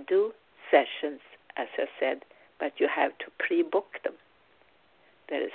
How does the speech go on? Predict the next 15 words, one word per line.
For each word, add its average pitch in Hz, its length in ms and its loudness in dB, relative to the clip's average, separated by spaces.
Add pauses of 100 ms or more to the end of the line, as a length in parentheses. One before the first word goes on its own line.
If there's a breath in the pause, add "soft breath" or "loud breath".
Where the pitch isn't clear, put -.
no 165 160 0
way 156 420 0
you 156 140 -8
can 131 160 -8
just - 280 -4
call 135 280 -4
up - 280 -8 (420)
and 262 120 -10 (140)
start - 280 -4 (300)
to - 100 -6
have - 240 -6
a - 100 -14 (100)
session. - 300 -6 (100)
I'm 240 180 0
booked. - 360 2